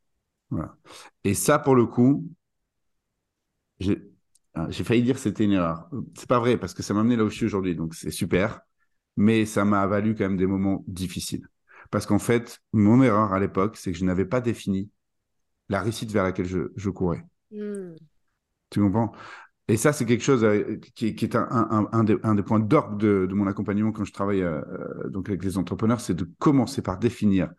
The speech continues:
Speaker 1: la vision et le, la notion de réussite. C'est quoi la réussite ? Vers quoi tu cours ? Tant que tu n'as pas défini ça, tu, il n'y a pas de ligne d'arrivée, tu vois. Voilà.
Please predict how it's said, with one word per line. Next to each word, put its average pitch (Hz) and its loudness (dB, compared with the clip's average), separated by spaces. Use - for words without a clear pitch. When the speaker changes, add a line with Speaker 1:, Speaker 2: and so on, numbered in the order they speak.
Speaker 1:
la 98 2
vision 123 0
et 110 2
le, 90 -2
la 90 -2
notion 98 -2
de 95 0
réussite. 90 -2
C'est 110 -4
quoi 117 0
la 95 2
réussite ? 82 -6
Vers 98 -4
quoi - 0
tu - -8
cours ? - -8
Tant 165 4
que 160 0
tu 143 2
n'as 123 6
pas 131 2
défini 123 2
ça, 135 2
tu, 107 -4
il - -12
n'y - -4
a 90 -4
pas 120 0
de 110 -4
ligne 101 0
d'arrivée, 87 0
tu - -18
vois. - -20
Voilà. - -8